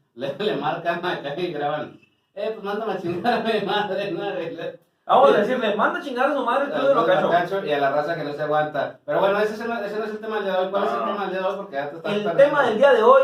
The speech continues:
Speaker 2: es
Speaker 1: Es el siguiente.
Speaker 2: mitos y leyendas.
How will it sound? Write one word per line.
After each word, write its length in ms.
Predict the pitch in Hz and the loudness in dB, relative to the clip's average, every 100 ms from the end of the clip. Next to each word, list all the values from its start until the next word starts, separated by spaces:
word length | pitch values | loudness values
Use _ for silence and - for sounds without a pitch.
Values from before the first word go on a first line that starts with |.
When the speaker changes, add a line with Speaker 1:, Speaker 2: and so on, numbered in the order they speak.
| 240 | 10
Speaker 2:
es 200 | 262 262 | 8 8
Speaker 1:
Es 80 | 202 | 0
el 120 | 196 | 0
siguiente. 600 | 170 165 170 - - - _ _ | -2 -2 -2 -4 -10 -12 _ _
Speaker 2:
mitos 640 | 175 285 - 320 320 - - | -2 0 2 2 2 0 -14
y 140 | 226 208 | -4 -2
leyendas. 840 | - 214 214 196 101 101 - | 4 4 4 4 0 -2 -12